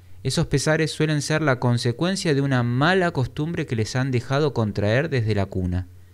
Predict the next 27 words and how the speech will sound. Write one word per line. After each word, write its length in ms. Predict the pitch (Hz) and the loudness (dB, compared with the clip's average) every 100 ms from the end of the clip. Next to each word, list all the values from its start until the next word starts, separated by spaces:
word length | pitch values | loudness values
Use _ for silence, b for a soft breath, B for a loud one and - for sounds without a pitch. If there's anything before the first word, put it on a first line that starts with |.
| b b b b | b b b b
y 180 | 104 101 | 0 2
en 100 | 101 | 4
ese 220 | 117 104 | 2 2
caso 380 | - 170 - 123 | 2 2 0 -2
cosechan 680 | 110 101 151 151 156 156 160 - - | -2 0 0 -2 -2 -4 -6 -16 -10
lo 140 | 107 98 | -4 -2
que 100 | 101 | -2
sembraron. 640 | 110 98 101 90 90 87 - b b b b b b - - | 0 0 2 2 0 -4 -10 b b b b b b -14 -2
Tenemos 280 | 139 202 190 | 0 0 0
que, 180 | 170 | 0
eh, 540 | 147 87 127 120 - 110 | 2 2 2 2 -2 -6
eh, 80 | 107 - | -6 0
tener 320 | 127 160 160 | 0 2 -2
muy 560 | 101 87 156 233 175 | -4 -4 0 2 4
en 120 | 104 95 | 2 0
claro 420 | 104 95 92 90 b b b b b - - | -2 0 -2 -6 b b b b b -20 -2
que 340 | 135 131 - - - | 0 0 -2 -12 -4
esos 420 | 202 196 170 - | -2 0 -2 -2
hijos 300 | 180 120 110 | -2 -4 -6
que 100 | - | -6
están 260 | 98 131 131 | -2 0 2
allí 260 | 107 131 | 0 0
a 80 | 127 | 2
nuestro 280 | 120 110 107 | 0 0 0
lado 380 | 127 160 175 175 - - - - - - - | 2 2 0 -4 -12 -20 -20 -20 -20 -20 -6
están 520 | 123 - 180 190 196 - - - | -4 0 2 0 -4 -12 -12 0
copiando 840 | 127 123 180 208 214 208 202 202 | 2 4 4 4 2 0 0 -2